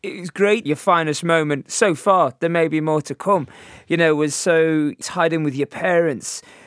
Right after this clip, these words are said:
But you tested them not just on this journey. I hope you don't mind me bringing it up, but your teenage years were,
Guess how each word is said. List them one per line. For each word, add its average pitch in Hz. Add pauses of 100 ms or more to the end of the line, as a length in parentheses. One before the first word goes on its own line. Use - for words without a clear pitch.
(360)
But 185
you 190
tested 226
them 190
not 180
just 175
on 165
this 151
journey. 160
I 139
hope 185
you 190
don't 175
mind 160
me 147
bringing 151
it 131
up, 170
but 160
your 151
teenage 185
years 143
were, 143